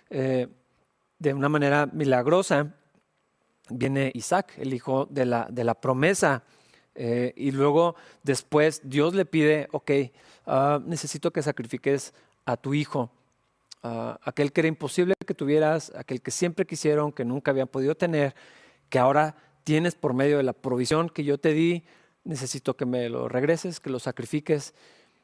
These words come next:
¿Y qué es lo que hace Abraham? Se levanta muy de mañana, toma a su hijo, toma leña,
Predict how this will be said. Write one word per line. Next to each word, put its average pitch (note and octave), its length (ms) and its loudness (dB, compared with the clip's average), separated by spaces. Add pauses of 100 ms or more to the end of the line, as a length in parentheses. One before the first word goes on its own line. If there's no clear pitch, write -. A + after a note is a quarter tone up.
¿Y - 80 -10
qué D#3+ 120 0
es D3+ 60 2
lo E3 120 0
que - 120 0
hace C3+ 360 0
Abraham? E3+ 540 0 (680)
Se - 160 -6
levanta B2+ 420 0
muy E3 260 0
de G3 100 2
mañana, D3+ 540 0 (340)
toma A#2+ 220 -6
a - 20 -10
su - 160 -4
hijo, E3+ 460 0 (640)
toma G#2 180 -10
leña, E3 680 2